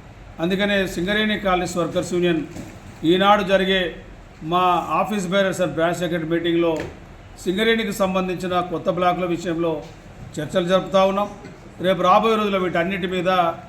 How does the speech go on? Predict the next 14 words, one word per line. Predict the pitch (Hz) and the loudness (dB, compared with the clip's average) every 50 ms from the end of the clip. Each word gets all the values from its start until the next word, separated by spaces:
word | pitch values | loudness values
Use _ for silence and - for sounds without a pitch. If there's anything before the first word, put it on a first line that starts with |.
| - - - - - | -20 -20 -20 -10 -6
ఒక | 175 160 165 - - | -4 -4 -4 -2 2
పోరాట | 185 196 208 226 220 | 4 6 6 6 4
కార్యక్రమం | 214 208 202 196 185 170 175 165 | 4 2 2 0 0 -2 -4 -4
రూపొందించడానికి | 180 175 180 185 170 160 170 170 165 165 | -6 -4 -4 -4 -4 -2 -2 -2 -2 0
కూడా | 147 170 170 | 0 -2 -2
ప్రయత్నం | 143 156 151 156 - 160 147 139 | -2 -2 -4 -4 -4 -4 -4 -4
చేస్తా | 147 143 - - 147 | -6 -8 -8 -8 -8
ఉన్నాం. | 131 123 113 104 - - - - - - - - - - - 165 | -8 -8 -10 -14 -18 -20 -20 -20 -20 -20 -20 -20 -18 -4 -2 0
ఇందులో | 190 208 208 226 233 226 | 0 2 2 4 4 4
ప్రధానంగా | 214 214 208 202 208 202 202 202 196 196 196 196 190 190 180 - - - - - - - - - - - - - | 4 4 4 4 6 4 4 2 0 0 2 2 2 0 0 -4 -8 -14 -18 -20 -20 -20 -20 -20 -20 -14 -8 -4
గత | 190 185 170 156 147 185 196 - 240 233 233 226 233 | -2 -2 0 0 0 0 2 4 4 4 4 2 0
ప్రభుత్వం | 202 208 208 226 226 - - 220 208 214 | 0 0 0 0 -2 -2 -2 -2 -2 -2
ఏదైతే | 208 202 208 202 202 202 | -2 -2 -2 -2 -2 -2
ఉందో | 196 190 202 202 214 214 202 190 - | -2 -2 0 0 2 0 0 0 -4